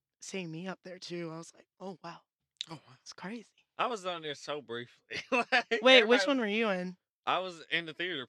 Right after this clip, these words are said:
Speaker 1: Okay,
Speaker 2: portion,
Speaker 1: that's what I
Speaker 2: yeah.
Speaker 1: thought.
Speaker 2: I was
Speaker 1: <laughs>
Speaker 2: So,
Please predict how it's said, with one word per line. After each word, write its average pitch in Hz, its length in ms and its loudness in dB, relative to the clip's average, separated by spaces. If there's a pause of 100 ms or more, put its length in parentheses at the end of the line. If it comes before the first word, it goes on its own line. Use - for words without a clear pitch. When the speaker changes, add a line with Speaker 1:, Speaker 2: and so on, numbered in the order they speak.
Speaker 1:
Okay, 240 60 12
Speaker 2:
portion, 240 240 8
Speaker 1:
that's 220 240 4
what 226 100 2
I - 20 2
Speaker 2:
yeah. - 40 2
Speaker 1:
thought. 170 280 -2 (880)
Speaker 2:
I 143 120 4
was 156 240 -6 (920)
Speaker 1:
<laughs> - 320 -10
Speaker 2:
So, 170 400 2